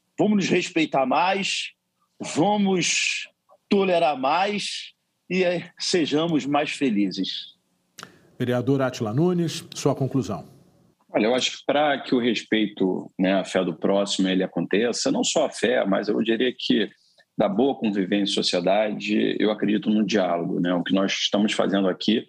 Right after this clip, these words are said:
Speaker 3: através, né, de, através da T V Câmara, né, um debate saudável, um debate, é,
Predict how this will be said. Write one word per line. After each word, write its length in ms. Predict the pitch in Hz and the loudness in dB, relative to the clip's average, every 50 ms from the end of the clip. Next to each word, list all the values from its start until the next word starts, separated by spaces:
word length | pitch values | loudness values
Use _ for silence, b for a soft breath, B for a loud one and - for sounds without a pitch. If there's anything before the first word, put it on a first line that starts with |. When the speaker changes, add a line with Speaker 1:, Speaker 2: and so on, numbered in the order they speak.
| _ _ _ _ _ _ _ _ | _ _ _ _ _ _ _ _
Speaker 3:
através, 760 | - 95 - - 95 92 87 98 98 92 92 87 - - - - | -2 0 2 2 0 2 2 2 0 0 0 -2 -4 -4 -4 -2
né, 280 | - 92 90 92 87 82 | 0 0 2 2 0 0
de, 480 | 73 82 92 92 92 92 92 90 87 - - - | -2 0 2 2 4 4 2 2 0 -2 -4 -4
através 260 | - - 95 92 101 104 | -2 0 0 2 2 2
da 80 | 101 | 0
T 100 | - 107 98 | 0 0 0
V 120 | 90 101 95 | 0 0 -2
Câmara, 500 | - 98 98 104 131 151 - 110 113 120 - _ - | 0 0 0 2 2 2 2 0 -2 -8 -12 _ -4
né, 100 | - 95 | -2 0
um 160 | 101 104 101 | 0 2 2
debate 580 | 95 107 90 87 95 98 101 98 - - - - | 2 2 2 2 2 2 0 0 -2 -2 -2 0
saudável, 600 | - 98 95 90 90 92 101 113 120 107 104 107 | 0 0 0 2 2 2 2 2 0 -2 -4 -4
um 80 | 101 98 | -2 0
debate, 680 | 98 95 87 95 98 98 98 - - - 98 92 - - b b b b b b b | 0 0 2 2 2 2 0 -2 -2 -2 -2 -2 -2 -4 b b b b b b b
é, 400 | 95 92 95 95 92 92 92 92 | 0 2 2 2 2 0 -2 -4